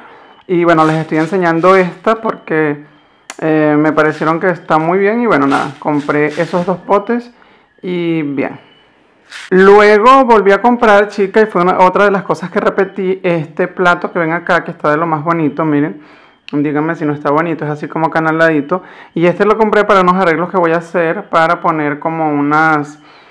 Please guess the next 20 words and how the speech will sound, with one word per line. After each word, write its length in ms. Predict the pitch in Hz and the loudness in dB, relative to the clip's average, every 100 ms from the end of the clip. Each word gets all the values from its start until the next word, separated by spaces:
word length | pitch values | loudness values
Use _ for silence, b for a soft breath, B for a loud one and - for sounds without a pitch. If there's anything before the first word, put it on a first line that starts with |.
| B B - - | B B -14 -2
eh, 360 | 160 156 - | 0 0 -4
unos 380 | - 165 165 160 | -6 -2 0 -2
jabones 540 | 160 180 180 180 175 170 | 2 2 4 4 2 0
o 120 | 165 | 2
algo 240 | 147 147 160 | 2 2 -2
aquí 180 | 160 | 0
así, 320 | 175 170 196 175 | -2 -2 -4 -2
¿verdad? 380 | 160 160 175 | 0 0 0
O, 240 | 160 147 151 | 0 -2 -2
o 60 | 147 | 0
voy 140 | 147 | 0
a 40 | |
hacer 180 | 151 160 | 0 -2
un 160 | 170 170 | -2 0
D 140 | 170 | -2
I 40 | 170 | 0
Y, 260 | 180 160 | 2 2
vamos 260 | 160 151 170 | 0 -2 0
a 60 | |
ver. 200 | 165 156 | 0 0